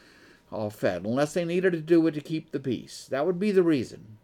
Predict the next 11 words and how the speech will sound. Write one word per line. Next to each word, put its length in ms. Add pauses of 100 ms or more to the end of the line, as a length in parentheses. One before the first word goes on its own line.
(200)
because 320
starving 440
people 300
are 100
hard 220
to 80
control. 600
But 260 (640)
out 160
of 140
the, 160